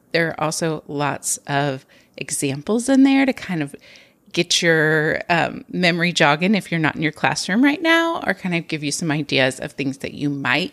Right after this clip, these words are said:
want to decide you need, but totally up to you. Just think about the things that you absolutely need to have in your classroom. Now, here comes step three,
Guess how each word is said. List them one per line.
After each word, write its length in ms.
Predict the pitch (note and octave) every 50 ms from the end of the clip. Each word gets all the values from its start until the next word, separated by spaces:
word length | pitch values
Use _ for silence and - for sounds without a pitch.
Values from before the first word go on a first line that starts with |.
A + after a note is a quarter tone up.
| _ _
want 280 | - B3+ D4+ D4+ D4+ - - _ _ _
to 680 | - - D4 C#4+ C#4+ C#4+ D4 D4 D4 D4 D4+ D4 D4 C4+ - _
decide 640 | B3+ B3 - - - - A#3 A3+ A#3 A3+ A#3+ A#3 -
you 180 | - G3+ A3+
need, 440 | A3+ A#3+ A#3 A#3 A#3+ B3 C4 C4 -
but 260 | - D#3 D3 - - _ _ - - - _ _ _ _
totally 360 | - - G#3 A3 B3 C#4 B3+
up 140 | - - -
to 100 | G3+ -
you. 240 | E3+ D#3+ D3+ D#3 D#3+
Just 280 | - D3 D3 - -
think 200 | - E3 F#3+ G3
about 240 | G#3+ A3 G#3+ G3+ -
the 80 | G3 G3
things 340 | - - D#3 E3 C#3 C#3 -
that 120 | - D3+ -
you 160 | D3 D#3 D#3 - _ _ _ _ _ _ -
absolutely 640 | D3+ D#3 E3 - - - D#3+ - - - D#3 D3+ D3
need 240 | D3+ D#3 D3+ D3 C#3
to 60 | D3+
have 220 | - - C3+ C3
in 60 | C3+ C3
your 100 | B2 B2
classroom. 540 | - - - - - - - - - - - _ _ _ _ _ _ _ _ _ _ _ _ _ _ _ _ _ _ _ _ _ _ - _ _ _ _ _ _ _ _
Now, 240 | - F3+ F3+ F3 F3
here 200 | F3+ G3 A3+ C#4
comes 220 | - F#4 F4+ -
step 260 | - - G#3+ F#3+ -
three, 500 | - - D#3 C#3+ C#3 C#3 C#3 C#3+ C#3+ -